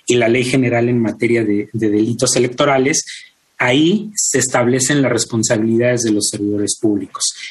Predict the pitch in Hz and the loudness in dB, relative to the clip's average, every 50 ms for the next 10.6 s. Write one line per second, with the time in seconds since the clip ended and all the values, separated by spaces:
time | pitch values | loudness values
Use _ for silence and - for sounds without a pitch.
0 | - - - _ _ _ - 123 123 127 127 139 151 160 160 151 123 117 110 107 | -16 -20 -20 _ _ _ -2 0 2 2 2 2 2 2 0 0 0 0 0 0
1 | 107 104 107 - - 127 - - 123 123 127 127 - 147 143 135 135 135 143 139 | 0 -2 -4 -2 -2 0 0 2 0 0 0 0 0 0 2 2 0 0 0 0
2 | 127 - - 113 104 - - 101 101 104 107 107 107 - 131 127 135 135 131 143 | -2 -2 -2 -4 -4 -2 -2 -2 -2 0 0 0 0 0 2 2 2 2 0 -2
3 | 135 - - - 131 120 117 117 - - 120 117 104 107 113 113 117 - 127 120 | -4 -6 -2 0 2 2 2 0 0 0 0 0 2 2 0 0 0 0 0 0
4 | 113 113 113 113 110 117 110 113 110 - 107 - - 117 117 117 117 123 127 127 | 0 0 0 0 0 0 0 0 -2 -2 -4 -2 -2 0 0 0 0 -2 -2 0
5 | 135 131 - - 139 143 143 156 156 151 139 135 135 143 160 170 - - - - | 0 0 2 2 2 2 2 2 2 2 2 0 0 -2 -2 -2 -4 -6 -8 -10
6 | - - - - _ 147 123 123 123 127 127 - 143 131 120 117 113 117 - - | -10 -12 -14 -4 _ 0 2 2 2 2 2 0 0 2 2 2 2 0 0 0
7 | 123 120 123 123 120 120 - - 139 131 120 120 120 120 135 131 131 - _ _ | 2 2 2 2 0 0 0 0 2 2 2 2 2 2 0 -2 -6 -12 _ _
8 | _ _ _ _ _ - - - _ 139 127 120 117 117 110 - - 120 113 110 | _ _ _ _ _ -20 -20 -4 _ 0 2 2 2 2 0 0 0 0 0 2
9 | 120 113 107 110 110 113 117 123 120 117 120 131 135 - - - - - - - | 2 2 2 2 2 2 2 2 2 2 0 0 -2 -4 -4 -8 -14 -16 -18 -20
10 | _ _ _ _ _ - 139 131 127 127 131 | _ _ _ _ _ 0 0 2 2 0 -2